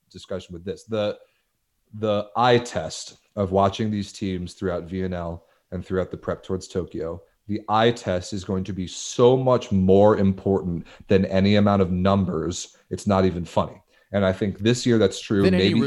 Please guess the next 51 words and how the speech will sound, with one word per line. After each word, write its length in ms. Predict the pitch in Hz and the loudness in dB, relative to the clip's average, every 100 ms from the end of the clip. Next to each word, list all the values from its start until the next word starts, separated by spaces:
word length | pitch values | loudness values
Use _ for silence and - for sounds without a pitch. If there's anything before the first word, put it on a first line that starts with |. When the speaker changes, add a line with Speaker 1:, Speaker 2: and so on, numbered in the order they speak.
| 110 | 2
Speaker 2:
results, 280 | 107 104 98 | 2 0 -4
Speaker 1:
even 40 | |
Speaker 2:
I 40 | 92 | -8
would 120 | 82 | -14
say. 200 | - 76 - | -18 -16 -6
Speaker 1:
Exactly. 500 | 107 92 120 113 95 | -6 2 2 2 0
Than, 140 | 90 104 | -2 -2
than, 120 | 104 | 2
than 140 | 104 | 4
any 160 | 117 131 | 4 4
results. 520 | 127 123 95 - - | 4 2 2 -2 -10
Like, 340 | 107 95 90 - _ _ _ | -2 -2 -4 -14 _ _ _
e-, 100 | 127 127 | -12 -4
even, 520 | 160 175 165 151 139 | -2 4 4 4 -2
even 360 | 143 160 156 104 | -2 0 2 0
statistics, 800 | - 110 - - 147 123 98 - | -4 -10 -6 -6 -4 -6 -6 -4
I 80 | 104 | -4
don't 160 | 101 | -4
think 200 | - 104 | -8 -10
are 80 | 98 | -8
gonna 160 | 95 87 | -6 -6
matter 460 | 87 90 90 87 | -8 -6 -6 -6
all 240 | 87 87 82 | -4 -4 -4
that 340 | 87 92 110 90 | -2 -2 -2 -6
much. 300 | 82 87 117 | -6 -6 -4
As 140 | 104 | 0
lo-, 120 | 127 | 2
as 180 | 127 120 | 2 2
long 240 | 135 131 123 | 4 4 2
as 100 | 117 | 0
perhaps 540 | 120 104 95 95 - | -2 0 0 -2 -4
you 380 | 104 95 95 - _ | -2 0 -2 -6 _
might 240 | 110 101 - | -2 0 -2
see 220 | - 104 | -4 -4
some 200 | - 98 | -2 -4
statistics 600 | - 98 - 92 95 - | -4 -8 -8 -6 -8 -6
improve 580 | 90 87 - 98 92 90 | -8 -8 -4 0 0 -2
as 100 | 85 | -6
the 100 | 90 | -4
V 140 | 90 | -4
N 100 | 90 | -4
L 100 | 87 | -6
goes 260 | 87 87 82 | -8 -10 -10
on, 300 | 90 90 87 | -8 -8 -4
that 160 | 92 | -4
might 180 | 95 90 | -4 -4
be 80 | 95 | -4
a 60 | 92 | -4
good 120 | 92 | -4
indicator. 440 | 95 92 101 98 | -4 -4 -6 -8
But 280 | 95 92 - | -6 -8 -8